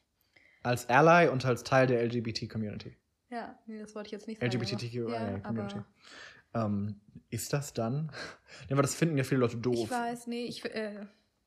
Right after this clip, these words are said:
Speaker 2: weiß nicht, ich find dann, ähm,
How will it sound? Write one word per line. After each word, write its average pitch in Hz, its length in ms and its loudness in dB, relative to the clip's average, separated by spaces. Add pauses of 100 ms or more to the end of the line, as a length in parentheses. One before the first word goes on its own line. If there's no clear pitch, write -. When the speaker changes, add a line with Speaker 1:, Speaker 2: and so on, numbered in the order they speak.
(1200)
Speaker 2:
weiß 190 220 -18
nicht, 190 100 -18
ich - 40 -20
find 202 180 -16
dann, 190 80 -16 (100)
ähm, 185 380 -16